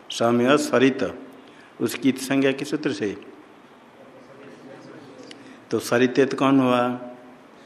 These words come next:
कृष्ण धातु हुआ सरितेत। तो तीप सप, सप होगा ना? <laughs> स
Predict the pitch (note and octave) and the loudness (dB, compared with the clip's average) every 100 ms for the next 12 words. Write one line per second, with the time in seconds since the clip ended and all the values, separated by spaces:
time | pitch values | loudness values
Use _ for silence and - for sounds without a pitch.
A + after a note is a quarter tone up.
0 | - - - - - - - - - - | -20 -20 -20 -20 -20 -20 -20 -20 -20 -20
1 | - - - A#2+ - G2 G2+ G2 G2+ F2 | -20 -14 -6 -4 -4 -4 -4 -6 -8 -8
2 | F#2 - F#2 E2+ E2+ E2 - - - - | -12 -10 -12 -10 -14 -16 -20 -20 -20 -20
3 | - - - - - B2 - C3+ C3+ - | -20 -20 -20 -20 -16 -16 -2 0 0 -2
4 | - B2+ B2+ - - - - - - - | 0 2 2 0 -14 -16 -20 -20 -20 -20
5 | - - - - - - - - - - | -20 -20 -20 -20 -20 -20 -20 -20 -20 -20
6 | - - - - - A#2 C3 B2+ D#3 F#3 | -20 -20 -20 -10 -2 -2 0 2 2 2
7 | G#2 - - - - - - - - - | -2 -6 -16 -20 -20 -20 -20 -20 -20 -20
8 | G#2 - - - - - - - - E3 | -18 -18 -20 -20 -20 -20 -20 -20 -20 -20
9 | F3 - - - - C#3 C#3 - F#3+ A3 | -20 -20 -20 -20 -20 -20 -20 -20 -20 -20
10 | - - - B2+ - - - - - - | -20 -18 -6 -6 -6 -16 -18 -20 -20 -20
11 | - - - - A2 - G#2+ G#2 - - | -20 -20 -20 -20 -18 -14 -14 -16 -20 -20
12 | - - - - - - | -20 -20 -20 -20 -18 -8